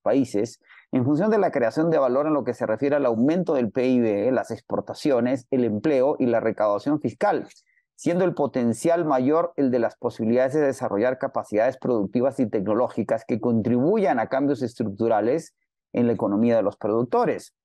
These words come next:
En ese sentido, la cepal señala que tal potencial exige a los estados políticas y normas que favorezcan la creación de bienes públicos, desarrollo de capacidades e infraestructuras blandas y duras y la movilización y direccionamiento de recursos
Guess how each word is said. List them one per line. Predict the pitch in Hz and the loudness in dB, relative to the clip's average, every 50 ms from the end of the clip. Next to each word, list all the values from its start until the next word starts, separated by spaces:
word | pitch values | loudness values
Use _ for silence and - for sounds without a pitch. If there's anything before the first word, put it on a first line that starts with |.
| _ _ - | _ _ -2
En | - 117 113 | 0 0 0
ese | 113 - 131 | 0 -2 -2
sentido, | 123 139 123 110 - 123 120 120 147 160 | 0 0 0 0 2 2 2 2 2 2
la | 135 110 | 0 0
cepal | - 107 - 131 131 135 - | -2 -2 -2 0 -2 -2 -2
señala | - 139 120 127 131 120 107 107 127 151 - - - | -2 0 2 2 2 2 0 0 0 -2 -2 -6 -6
que | - 113 | -6 -6
tal | - - 135 151 156 160 - _ _ _ _ | -2 -2 -2 -2 -2 -6 -10 _ _ _ _
potencial | - 143 131 107 123 117 113 110 - 170 190 190 160 | -4 -2 -2 0 -2 -2 -2 -2 0 0 2 2 0
exige | 131 - - - 170 170 151 190 165 | -2 -4 -4 -4 -4 -2 0 0 0
a | |
los | 151 127 107 - - | 0 0 -2 -4 -6
estados | - - - 127 131 139 147 147 139 - | -12 -6 -2 -2 0 0 0 -2 -4 -6
políticas | - - 117 117 143 151 - - - 151 127 - | -6 -4 -2 -2 -2 -4 -4 -4 -2 -2 -4 -2
y | 120 | -2
normas | 117 123 123 123 123 123 127 - - | 0 0 2 2 0 -2 -2 -4 -4
que | 113 | -6
favorezcan | 101 107 101 101 110 123 143 143 - - 160 156 | -2 -2 0 0 0 0 -2 -2 -2 -2 -2 -2
la | 143 110 | -2 -2
creación | - 110 92 87 92 - 139 139 143 | -2 -2 -2 -2 -2 -2 -2 0 0
de | 131 117 113 | 2 2 2
bienes | 120 127 135 123 107 | 2 2 2 0 -2
públicos, | - - 175 160 120 107 107 98 - - 143 160 156 - _ - - - - - - - | -4 -2 0 0 2 0 0 -2 -2 -2 -2 -2 -4 -8 _ -20 -20 -20 -20 -20 -10 -6
desarrollo | - 117 - 131 117 113 156 196 208 | -4 -4 -2 -2 -2 0 2 2 2
de | 202 | 2
capacidades | - 156 127 - 117 104 - 123 127 139 143 135 143 | 0 -2 -2 -2 -2 -4 0 0 0 0 0 0 -2
e | |
infraestructuras | 135 123 120 113 107 - - 110 107 104 - 156 151 143 127 107 - | -4 -4 -4 -6 -6 -6 -6 -6 -6 -2 0 0 0 0 0 -2 -2
blandas | 110 120 127 139 143 131 135 - - - | -2 0 0 0 0 -2 -2 -4 -2 0
y | 127 | 0
duras | 123 113 107 101 101 113 113 | 2 2 2 0 0 -2 -4
y | - - 135 | -2 0 0
la | 127 120 | 2 2
movilización | 120 127 127 123 120 120 123 113 - 120 104 - 156 160 165 | 2 2 2 2 2 2 2 0 0 -2 -2 -2 -2 0 2
y | 160 | 2
direccionamiento | 151 135 120 - - 117 107 107 117 131 139 143 139 127 143 | 2 0 0 -2 -4 -4 -2 0 2 4 4 2 2 2 2
de | 127 113 | 0 0
recursos | 110 92 - - 156 147 104 - - 123 127 - | 0 -4 -6 -2 -2 -2 -2 0 -2 -2 -2 -2